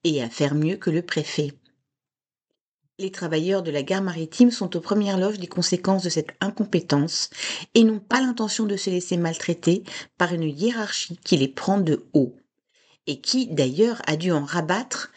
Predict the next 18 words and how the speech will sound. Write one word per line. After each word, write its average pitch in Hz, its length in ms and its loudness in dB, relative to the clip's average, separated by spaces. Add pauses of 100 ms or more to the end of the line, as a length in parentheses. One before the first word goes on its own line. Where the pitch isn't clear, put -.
(260)
en 165 100 -4
faisant 226 260 2
commencer 180 460 -2
les 156 120 -2
travaux 180 380 0
pour 165 240 -4
un 156 120 2
espace 196 400 2
de 165 60 -2
travail 156 400 0
décent. 131 520 -2 (1700)
Dans 185 100 -4
le 180 100 0
secteur 185 400 2
de 185 80 -2
la 147 140 0
santé 160 380 0
aussi, 208 380 -4